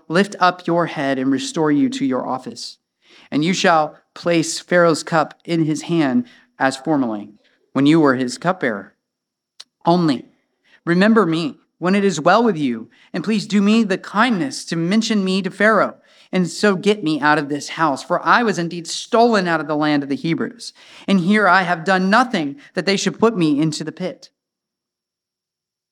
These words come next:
When the chief baker saw that the interpretation was favorable, he said to Joseph,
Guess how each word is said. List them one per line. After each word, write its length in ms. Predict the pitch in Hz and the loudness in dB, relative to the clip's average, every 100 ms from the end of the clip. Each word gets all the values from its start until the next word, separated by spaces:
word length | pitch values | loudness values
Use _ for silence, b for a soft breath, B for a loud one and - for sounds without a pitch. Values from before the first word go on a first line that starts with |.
| _ | _
When 140 | 160 | 0
the 60 | 156 | 0
chief 280 | 147 160 147 | 0 -4 0
baker 220 | 143 135 | -2 0
saw 300 | - 151 147 | 0 4 4
that 200 | 139 135 B B B | 4 -2 B B B
the 160 | 156 151 | 2 4
interpretation 600 | 139 165 151 156 147 139 | 4 0 -2 -4 -2 -2
was 140 | 120 | -4
favorable, 680 | - 190 214 120 110 151 - _ _ _ _ _ _ _ | -4 -6 -6 -10 -10 -12 -14 _ _ _ _ _ _ _
he 120 | 190 | -8
said 240 | 185 262 233 | 0 0 0
to 80 | |
Joseph, 560 | 147 123 107 170 185 _ | -4 -8 -8 -10 -12 _